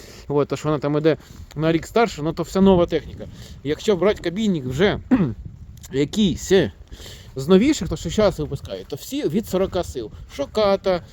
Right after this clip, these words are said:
що Скаут, що Енейті. Ось у Скаут у нас грузиться кабінник на сорок коняк. Ось о, е,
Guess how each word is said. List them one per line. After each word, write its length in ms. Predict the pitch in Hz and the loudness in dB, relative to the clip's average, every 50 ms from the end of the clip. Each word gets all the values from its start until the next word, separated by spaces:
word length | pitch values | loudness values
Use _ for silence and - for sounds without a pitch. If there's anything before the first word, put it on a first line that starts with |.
| - - - | -20 -18 -8
що 120 | - 262 | -8 -8
Скаут, 640 | - - - - 208 208 196 190 185 180 185 185 - | -8 -6 -2 0 2 4 4 4 6 4 4 2 2
що 140 | - - 247 | -2 -4 -2
Енейті. 720 | 262 254 247 208 180 190 190 185 180 170 175 175 - - | 0 0 0 2 2 2 2 2 2 2 0 -2 -2 -2
Ось 220 | 160 190 196 - 208 | 2 2 2 2 0
у 40 | 180 | -8
Скаут 400 | - - 220 202 175 165 156 160 | -4 0 2 4 4 4 2 2
у 20 | |
нас 140 | 160 147 135 | -2 -2 -2
грузиться 520 | 131 156 185 170 147 143 131 - 139 131 - - - - - - - | 2 4 4 4 4 4 0 -2 -6 -6 -8 -8 -18 -18 -18 -16 -6
кабінник 460 | - 180 170 165 190 175 156 147 139 - - - - - - - - - - - - - - - - - - - - - - - - | -2 -2 0 2 2 0 2 0 -4 -8 -10 -16 -16 -16 -16 -16 -18 -18 -20 -20 -20 -20 -20 -20 -20 -20 -18 -18 -20 -20 -20 -10 -4
на 180 | 196 160 170 | 0 0 0
сорок 300 | - - 196 180 180 170 | 4 4 6 6 6 4
коняк. 360 | - 180 170 165 151 139 - 160 | 2 0 0 0 0 0 -2 -2
Ось 140 | 160 - | 2 4
о, 120 | 220 220 196 - - - - - | 4 4 4 0 -6 -20 -14 -8
е, 280 | 160 160 160 165 160 - | -4 -2 0 0 0 -2